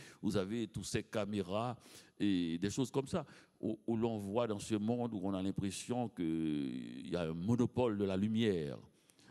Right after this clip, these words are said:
Et, et, et, et savoir que dans cet espace hors de la lumière, qui est une sorte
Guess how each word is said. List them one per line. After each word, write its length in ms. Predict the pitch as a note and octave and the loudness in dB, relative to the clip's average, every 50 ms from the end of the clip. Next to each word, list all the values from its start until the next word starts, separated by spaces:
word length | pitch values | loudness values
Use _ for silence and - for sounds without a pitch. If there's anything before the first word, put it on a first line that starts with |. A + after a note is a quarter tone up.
| - _ _ - | -20 _ _ 2
Et, 140 | A2+ A2+ A2+ | 2 4 2
et, 720 | G#2+ - G#2+ G#2 G2+ G2 G2 F#2+ - - G2 F#2 F2 E2 | 2 0 0 2 2 2 2 0 0 0 2 2 2 0
et, 80 | - - - | -2 -2 -2
et 100 | F#2 F2 | -2 -2
savoir 640 | - - G#2 F2 E2+ F2 F2+ G#2+ A#2+ C3+ C#3 - | 0 -2 -4 -4 -2 -2 -2 -2 0 -2 -4 -6
que 340 | - A2 G2+ F2 E2+ F2 E2 - - _ _ _ _ _ _ _ _ _ _ _ _ _ - | -4 0 0 2 2 0 -2 -4 -12 _ _ _ _ _ _ _ _ _ _ _ _ _ -16
dans 300 | C2+ - F#2 F#2 F#2 F2 | -6 -2 -2 -2 -2 -2
cet 180 | - G#2 F#2 - | -4 -4 -2 -2
espace 580 | G2+ F#2 - - A2+ A2 A2 - - - - _ _ _ | -4 -4 -4 -2 -2 -2 -2 -4 -12 -14 -16 _ _ _
hors 220 | - G2+ G#2 G#2+ G#2 | 0 0 0 0 2
de 80 | G2 | 2
la 140 | F#2 F2+ F2 | 2 2 2
lumière, 500 | E2+ F#2 F#2 F#2+ G2+ A2 G#2 F2+ E2 D2+ C#2+ - | 0 0 0 0 2 2 2 0 0 -4 -6 -8
qui 140 | - C2+ B1 | -8 -8 -8
est 100 | C2 - | -6 -6
une 140 | E2 E2+ | -8 -8
sorte 420 | - - - - F2 - - - | -6 -4 -2 -2 -2 -4 -6 -10